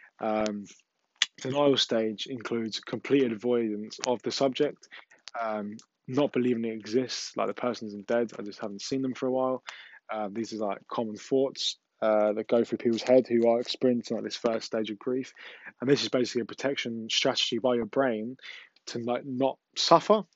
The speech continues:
Like, it is, like, you are basically suffering. Um, and that goes into the next one, which is actually anger. Um, is where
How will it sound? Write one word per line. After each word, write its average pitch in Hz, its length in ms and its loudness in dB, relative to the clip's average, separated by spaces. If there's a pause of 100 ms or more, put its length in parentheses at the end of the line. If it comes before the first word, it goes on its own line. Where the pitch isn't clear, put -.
Like, 117 200 0
it 143 100 8
is, 135 240 8 (160)
like, 113 400 -2
you 123 140 0
are 117 60 2
basically 117 320 -2
suffering. 107 640 -4 (200)
Um, 113 460 0 (1700)
and 143 120 2
that 147 120 8
goes 139 160 6
into 135 260 -2
the 139 100 4
next 160 180 2
one, 127 100 -2
which 120 160 -2
is 120 100 0
actually 131 300 2
anger. 143 580 4 (280)
Um, 123 720 0
is 135 220 -2
where 120 400 0